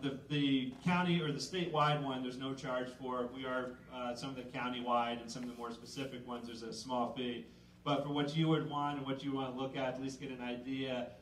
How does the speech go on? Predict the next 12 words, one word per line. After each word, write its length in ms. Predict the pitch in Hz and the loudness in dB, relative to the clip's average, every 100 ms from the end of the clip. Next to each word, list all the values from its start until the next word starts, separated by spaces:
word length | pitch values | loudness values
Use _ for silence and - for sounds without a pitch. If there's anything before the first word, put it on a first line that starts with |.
| - | -12
a 140 | 131 123 | -4 2
rough 300 | 139 143 143 | 4 4 2
estimate 460 | 147 143 139 127 120 | -2 -2 -4 -4 -2
out 260 | 113 107 | -2 -2
there, 280 | 120 117 113 - - - 127 | -4 -4 -4 -8 -16 -14 -4
um, 360 | 131 127 127 127 | -2 0 0 -2
the 80 | |
state 420 | 123 - 147 143 123 | -6 -4 -2 -2 -2
one, 220 | 120 117 | -4 -2
I 80 | 113 | -6
think, 280 | 113 120 120 | -8 -8 -6
uh, 180 | 120 | -6